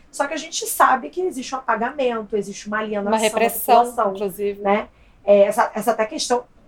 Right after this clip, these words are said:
Speaker 1: uma repressão, quando você discute, não pode. Mas eu acho que é, é, é, é, os brancos precisam conversar entre si sobre isso também. Porque realmente a solução ela vai vir daí.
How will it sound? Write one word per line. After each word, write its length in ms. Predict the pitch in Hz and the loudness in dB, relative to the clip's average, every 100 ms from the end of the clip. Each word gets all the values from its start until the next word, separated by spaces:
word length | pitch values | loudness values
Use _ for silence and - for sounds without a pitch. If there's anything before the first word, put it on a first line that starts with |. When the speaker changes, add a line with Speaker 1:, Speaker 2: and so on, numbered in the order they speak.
| - 320 | -8 -2
Speaker 1:
uma 200 | 233 190 | 2 2
repressão, 840 | 202 196 208 214 - 214 214 220 _ - | 2 0 -2 -2 2 2 2 -4 _ 0
quando 180 | 202 196 | 2 2
você 100 | 196 | -2
discute, 460 | - - 202 196 | -4 -8 -8 -8
não 100 | 226 | -10
pode. 240 | 233 220 226 - - - | 0 2 0 -8 -20 -6
Mas 180 | 226 233 | 0 0
eu 40 | |
acho 240 | 254 - - | 0 -4 -8
que 140 | 277 - | -10 0
é, 280 | 220 - 202 | 0 2 -2
é, 100 | - | -2
é, 100 | 233 - - - | -4 -4 -6 -4
é, 220 | - - - - - - - - - - | -4 -4 -16 -20 -20 -20 -20 -20 -20 -6
os 200 | 240 226 | -6 -2
brancos 500 | 208 247 320 277 - | 0 0 -2 -6 -8
precisam 420 | 247 - 254 247 | -8 -10 -10 -6
conversar 560 | 247 240 233 - 247 285 | -6 -6 -8 -2 -2 -2
entre 200 | 254 214 | -8 -8
si 180 | - | -6
sobre 300 | 185 190 180 | -6 -6 -6
isso 200 | 165 - | -8 -10
também. 320 | - - - - - - - | -14 -16 -16 -16 -20 -20 -14
Porque 240 | 208 - 247 | -10 -4 -2
realmente 320 | 262 254 254 | -2 -6 -8
a 40 | |
solução 380 | - 240 - 220 | -8 -8 -8 -6
ela 100 | 220 | -4
vai 120 | 220 | -4
vir 160 | 208 196 | -6 -6
daí. 260 | 240 220 | -8 -8